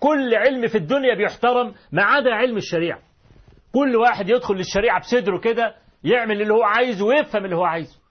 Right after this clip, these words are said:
لا، الكلام ده غير متواضع عليه عند سائر أصحاب العلوم. كل علم له رجاله، وأي إنسان بيحترم نفسه ومش عايز يهزأ نفسه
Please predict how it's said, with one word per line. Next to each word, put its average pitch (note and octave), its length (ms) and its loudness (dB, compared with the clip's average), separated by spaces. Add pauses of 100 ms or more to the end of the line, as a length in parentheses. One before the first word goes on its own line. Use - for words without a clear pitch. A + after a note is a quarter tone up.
(280)
لا، F#3+ 240 -2 (680)
الكلام F#3 360 -2
ده G3+ 320 0
غير B3 420 -2
متواضع F#3+ 600 0
عليه F3 520 -2 (220)
عند E3 300 -2
سائر A3 460 0
أصحاب G#3 280 -4
العلوم. E3+ 420 -2 (680)
كل A3+ 300 0
علم B3 400 0 (140)
له E3 280 -2
رجاله، D3+ 440 0 (720)
وأي B3 480 2
إنسان A#3 320 0
بيحترم G3 460 0
نفسه E3+ 380 -4 (560)
ومش F3 280 0
عايز G#3+ 360 2
يهزأ F#3 440 0
نفسه E3+ 400 -6